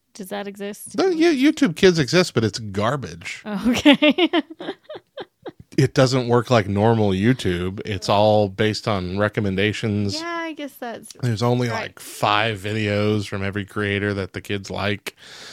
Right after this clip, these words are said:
Speaker 2: Like, it's, it's, it, they have not put a lot into it, and it has been around for so long.
Speaker 1: Hmm.
Speaker 2: It's garbage. It's hot
Speaker 1: I guess that's
Speaker 2: garbage.
Speaker 1: right, 'cause we tried doing that, right? And
Speaker 2: Mm-hmm.
Speaker 1: it wouldn't let us watch,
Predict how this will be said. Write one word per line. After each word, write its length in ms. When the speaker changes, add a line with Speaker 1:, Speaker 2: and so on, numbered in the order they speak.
Speaker 2:
Like, 200
it's, 180
it's, 500
it, 260
they 140
have 100
not 300
put 160
a 40
lot 240
into 320
it, 240
and 120
it 120
has 80
been 160
around 320
for 100
so 300
long. 380
Speaker 1:
Hmm. 180
Speaker 2:
It's 320
garbage. 640
It's 100
hot 260
Speaker 1:
I 80
guess 140
that's 320
Speaker 2:
garbage. 40
Speaker 1:
right, 240
'cause 200
we 200
tried 400
doing 340
that, 300
right? 320
And 100
Speaker 2:
Mm-hmm. 100
Speaker 1:
it 100
wouldn't 200
let 160
us 220
watch, 440